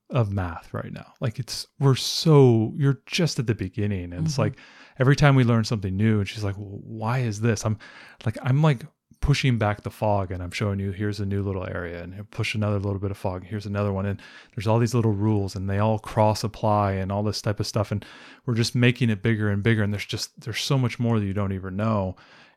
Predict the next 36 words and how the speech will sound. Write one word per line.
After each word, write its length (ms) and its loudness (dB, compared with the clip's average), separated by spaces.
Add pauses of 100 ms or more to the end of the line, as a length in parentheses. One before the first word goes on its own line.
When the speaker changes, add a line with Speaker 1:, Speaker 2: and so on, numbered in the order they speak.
Speaker 1:
And 340 0
it's 200 -10
exciting 520 2
because 220 -4
I 80 -2
know 220 6
what's 200 2
coming, 340 0
and 100 -2
it's 140 -10
really, 200 0
really 200 0
fun. 300 -2
And, 200 -8 (100)
like, 180 -14
"Wow, 400 -12 (180)
you're 220 -4
a 60 -6
nerd, 300 0
Dad, 260 0
'cause 140 -2
you 100 0
like 160 -2
math." 260 -2
But, 140 -4
<laughs> 20 -10
Speaker 2:
<laughs> 0 -
Speaker 1:
you 1200 4
know, 100 6
there's 120 6
a 60 2
lot 180 8
of 100 4
things 240 2
that 240 0
you 200 0